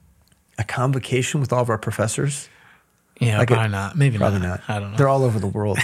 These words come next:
Speaker 2: <laughs> That's true.
Speaker 1: It might be hard. We can do it on Zoom.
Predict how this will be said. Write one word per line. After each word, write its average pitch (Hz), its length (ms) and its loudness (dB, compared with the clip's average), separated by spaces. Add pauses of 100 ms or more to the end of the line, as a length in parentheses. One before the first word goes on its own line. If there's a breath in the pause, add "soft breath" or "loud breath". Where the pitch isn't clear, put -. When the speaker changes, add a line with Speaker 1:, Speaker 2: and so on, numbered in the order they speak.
(380 loud breath)
Speaker 2:
<laughs> - 440 -20
That's - 260 -4
true. 98 260 -6 (220)
Speaker 1:
It 135 80 4
might 127 120 2
be 113 60 0
hard. 110 140 2
We 120 80 2
can 120 80 0
do 123 80 4
it 120 80 4
on 104 120 0
Zoom. 110 400 -4